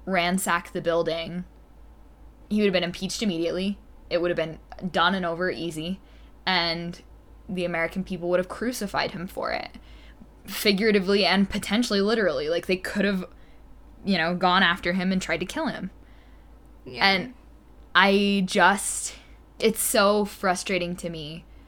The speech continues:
Speaker 1: that we're in a political place right now where people are allowed to say whatever they want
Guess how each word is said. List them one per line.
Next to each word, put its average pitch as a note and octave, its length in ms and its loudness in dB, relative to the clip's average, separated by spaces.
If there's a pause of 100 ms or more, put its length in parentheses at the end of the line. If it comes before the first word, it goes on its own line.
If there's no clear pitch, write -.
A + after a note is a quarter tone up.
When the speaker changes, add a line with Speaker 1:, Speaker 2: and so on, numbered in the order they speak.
(160)
Speaker 1:
that F#3+ 180 2
we're F#3+ 540 2
in G3 140 0
a F#3 80 0
political F3+ 540 -4
place F3 400 -4
right E3 200 -4
now D#3 380 -4 (100)
where D#3+ 600 -2 (260)
people G3+ 680 2 (300)
are F#3 380 4
allowed E3+ 720 0
to D#3+ 640 -6 (1000)
say G3 400 0
whatever F#3+ 380 0
they A3 140 -4
want F3 300 -4